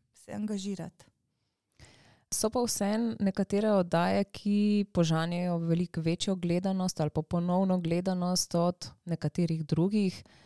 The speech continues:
Speaker 2: Kaj je po tvojem mnenju tisto, kar naredi, recimo, oddajo pa res posebno ali pa da ima visoko gledanost?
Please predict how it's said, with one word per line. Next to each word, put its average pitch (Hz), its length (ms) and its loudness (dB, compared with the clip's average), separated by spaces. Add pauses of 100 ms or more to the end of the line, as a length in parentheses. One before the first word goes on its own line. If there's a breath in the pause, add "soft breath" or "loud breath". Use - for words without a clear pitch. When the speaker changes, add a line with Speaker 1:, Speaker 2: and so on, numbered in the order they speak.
(220 soft breath)
Speaker 2:
Kaj 180 260 4
je 180 80 0
po - 100 -2
tvojem 160 340 0
mnenju 160 280 2
tisto, 165 420 2
kar 160 480 2
naredi, 165 580 4
recimo, 151 440 -2
oddajo 151 360 -2
pa 147 140 0
res 156 260 0
posebno - 540 -4
ali - 160 -8
pa 160 200 -4 (640 soft breath)
da 214 160 -2
ima 208 160 4
visoko 170 520 2
gledanost? 165 640 -6